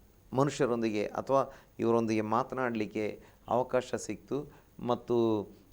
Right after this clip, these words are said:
ಅವ್ರನ್ನ ಪಾಪಕ್ಕೆ ಬೆಳೆಸಲಿಕ್ಕೆ ಅವಕಾಶ ಸಿಕ್ತು. Actually, ಹವ್ವ ಆ ತಪ್ಪನ್ನು ಮಾಡುವಂಥ ಟೈಮಲ್ಲಿ ಆದಮನಿಗೆ ಅದು ಗೊರ್ತ್-, ಗೊ-, ಗೊತ್ತಾಗ್ತಾ ಇತ್ತು.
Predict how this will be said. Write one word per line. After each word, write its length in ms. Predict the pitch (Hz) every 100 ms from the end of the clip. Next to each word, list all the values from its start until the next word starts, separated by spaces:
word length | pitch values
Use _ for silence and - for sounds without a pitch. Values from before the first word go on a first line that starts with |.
| -
ಅವ್ರನ್ನ 260 | 120 117
ಪಾಪಕ್ಕೆ 540 | 110 131 151 156 131 117
ಬೆಳೆಸಲಿಕ್ಕೆ 480 | 107 104 117 117
ಅವಕಾಶ 360 | 101 98 104 -
ಸಿಕ್ತು. 580 | - - - - - - _ _ -
Actually, 420 | 151 185 160 143 - - -
ಹವ್ವ 200 | 143 165
ಆ 120 | 151
ತಪ್ಪನ್ನು 440 | 147 131 147 143
ಮಾಡುವಂಥ 420 | 131 123 131 127 120
ಟೈಮಲ್ಲಿ 520 | 110 110 104 101 127
ಆದಮನಿಗೆ 500 | 139 160 170 170 170
ಅದು 100 | 165
ಗೊರ್ತ್-, 460 | 175 196 - -
ಗೊ-, 240 | 123 135 -
ಗೊತ್ತಾಗ್ತಾ 440 | 185 190 240 -
ಇತ್ತು. 340 | 185 - -